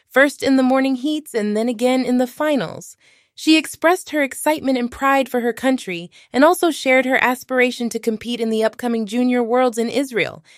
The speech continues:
and qualify for the Paris Olympics next year. Team S A also participated in beach volleyball, men's rugby sevens, and triathlon on the same day. In netball, the Australian Diamonds emerged victorious in the twenty twenty-three Netball World Cup final,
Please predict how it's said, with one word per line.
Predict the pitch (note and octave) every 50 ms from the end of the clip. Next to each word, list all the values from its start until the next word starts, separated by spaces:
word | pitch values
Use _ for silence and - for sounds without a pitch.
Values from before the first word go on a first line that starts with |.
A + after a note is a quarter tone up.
| _ _
and | A3+ A#3+ A#3
qualify | - C4 C4 C#4 C#4 C4+ - B3+ A#3+
for | B3 - A#3
the | G#3+ G#3+
Paris | G#3+ - A#3 A3+ A3+ A3+ -
Olympics | A3+ A#3 B3+ C#4+ C#4 A3 - - -
next | F3+ E3 D#3 - -
year. | E3 E3+ D3 - - - F3 - _ _ _ _ _ _ _ _ _ _ _ _ _ _ _ _
Team | - - F4+ F4+ E4
S | D#4+ D#4 - -
A | B3 A#3+ A#3+ A#3+
also | - - A#3+ C4 - - A#3+
participated | G#3+ - F#3 E3 - F3 D#3+ - F3 - F#3 E3+ E3 F3 E3+
in | E3+ E3+ E3
beach | E3+ F#3+ F#3 - -
volleyball, | - G3+ G3+ G#3 G#3 G3 G3+ G3+ G3+ G#3 G#3+ G#3 _ -
men's | A#3 C4 D4 D#4 D4+ C#4+ C4+
rugby | C#4+ D4 B3 C4 C4
sevens, | B3+ - - C#4 C#4 B3+ B3+ A#3+ A#3 A#3 A3+ - -
and | C#4+ D4+ F4 F4+ F4+ E4+
triathlon | - - D#4 D4+ C#4+ - D#4 D#4+ D4+ - A#3+ A3+ A3 G#3 G#3
on | G3+ G#3
the | G3+
same | G3 - - G#3 G#3 G#3
day. | G#3 G#3 G#3 F#3+ - G1+ - - _ _ _ _ _ _ _ _ _ _ _ _ _
In | A#3+ A#3+ A#3
netball, | A#3 B3 B3 - C4 B3+ B3+ C4
the | B3 B3+ B3
Australian | A#3 A3+ - - - A#3+ B3 B3 B3 A#3 A3+
Diamonds | - G#3 G#3+ A3+ A#3+ A#3 A#3 A3+
emerged | A3+ A3 A3 A3 A3 - - G3+
victorious | G3 G#3 - - - - C4 C4 B3 G#3 F#3+ F#3+ -
in | F#3 G3+
the | F#3+ F#3
twenty | F#3 - B3 A#3 A#3+ A#3+
twenty-three | A#3 - A#3 A3+ A3+ A3 - A3+ A3 A3
Netball | A3 A3 G#3+ - A3+ A3 G#3+
World | G3+ A3+ A3+ A3 -
Cup | - G#3 - - _
final, | - G#3 A3+ B3 A#3+ F3+ D3+ D3 D3